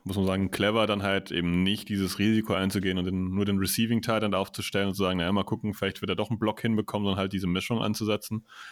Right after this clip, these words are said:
Ist auf jeden Fall, äh, markant, dass sich da ein bisschen was verändert hat bei den Buccaneers. Jetzt darfst du den Platz wechseln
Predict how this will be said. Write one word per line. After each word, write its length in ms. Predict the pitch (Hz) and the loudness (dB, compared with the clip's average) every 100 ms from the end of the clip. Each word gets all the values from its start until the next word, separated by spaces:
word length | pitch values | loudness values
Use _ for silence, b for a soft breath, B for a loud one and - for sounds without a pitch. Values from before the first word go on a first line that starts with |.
| B 151 | B 0
Ist 80 | |
auf 120 | 151 147 | 2 4
jeden 140 | 151 | 2
Fall, 420 | 147 135 127 120 123 113 | 2 4 4 2 0 2
äh, 420 | 107 107 101 113 | 2 2 0 0
markant, 560 | 101 - 107 131 139 117 | 0 0 -2 -2 0 -2
dass 100 | 110 | -2
sich 120 | 110 | 0
da 120 | 113 | 0
ein 80 | 113 | 2
bisschen 160 | 113 | 2
was 120 | 110 - | 0 0
verändert 360 | - 107 107 | 0 0 0
hat 240 | 117 - - | -2 -4 -2
bei 120 | 107 | 0
den 140 | 110 | 0
Buccaneers. 480 | 107 113 123 127 131 B B B B - | 0 0 2 2 2 B B B B -4
Jetzt 160 | 117 | 2
darfst 160 | 156 151 | 2 2
du 40 | |
den 120 | 156 | 0
Platz 260 | 139 131 120 | 0 0 0
wechseln 460 | 139 - 110 135 | 0 2 2 2